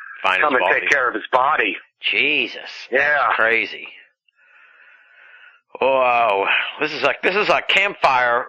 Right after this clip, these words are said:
Speaker 1: episode, folks. This is a campfire
Speaker 2: Yes,
Speaker 1: episode
Speaker 2: yes, it
Speaker 1: for
Speaker 2: is.
Speaker 1: sure. Wow. All right. What other ones you got from the, from the Wai Sheen, uh, app? 'Cause, uh, these are crazy.
Speaker 2: Okay.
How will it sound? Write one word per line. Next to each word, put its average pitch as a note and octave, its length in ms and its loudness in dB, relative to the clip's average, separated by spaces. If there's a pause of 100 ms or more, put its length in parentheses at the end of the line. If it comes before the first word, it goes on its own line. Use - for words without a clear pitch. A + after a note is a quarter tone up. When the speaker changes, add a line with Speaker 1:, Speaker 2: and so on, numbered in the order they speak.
(120)
Speaker 1:
episode, A#2+ 600 0
folks. A2 420 0
This D3+ 140 -2
is B2 100 -4
a G#2 60 -2
campfire A#2 560 0
Speaker 2:
Yes, F#2+ 100 2 (100)
Speaker 1:
episode - 140 -4
Speaker 2:
yes, E3 100 2 (100)
it F3+ 60 2
Speaker 1:
for F3 140 2
Speaker 2:
is. D#3 100 2
Speaker 1:
sure. G#2 300 2 (720)
Wow. B2 420 2
All D3 120 4
right. C#3+ 200 2
What G3+ 140 2
other A#3 200 2
ones G3 180 0
you D#3+ 100 0
got D3+ 240 0
from C3+ 140 0
the, B2+ 100 2 (120)
from C3 120 0
the A#2+ 60 0
Wai A#2+ 220 2
Sheen, A2 400 0
uh, G2+ 400 4
app? F#2 340 0
'Cause, F#2 240 -2
uh, F2+ 300 2
these A2+ 160 -2
are A2 100 -2
crazy. G#2 460 -2 (200)
Speaker 2:
Okay. D3 500 2